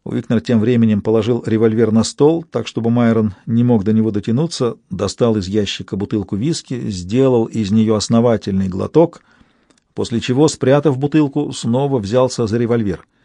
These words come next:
и навёл его на Майрона. "Наверное, ты спрашиваешь себя, зачем я всё это тебе рассказываю?"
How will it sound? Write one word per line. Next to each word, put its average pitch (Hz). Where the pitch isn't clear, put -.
и 151
навёл 151
его 135
на 139
Майрона. 85
"Наверное, 180
ты 180
спрашиваешь 175
себя, 165
зачем 170
я 147
всё 175
это 135
тебе 151
рассказываю?" 117